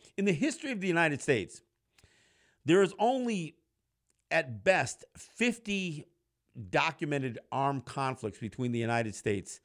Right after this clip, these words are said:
and various native peoples throughout the, throughout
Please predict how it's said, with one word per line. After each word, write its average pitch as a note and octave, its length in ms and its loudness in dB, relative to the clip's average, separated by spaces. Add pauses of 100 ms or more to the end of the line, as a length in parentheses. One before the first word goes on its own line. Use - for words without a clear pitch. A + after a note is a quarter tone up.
(460)
and G#2+ 440 -2 (160)
various B2 500 4
native A#2+ 220 2
peoples F#2+ 320 -4
throughout F#2 320 -2
the, F2+ 160 -6 (140)
throughout F#2 300 -4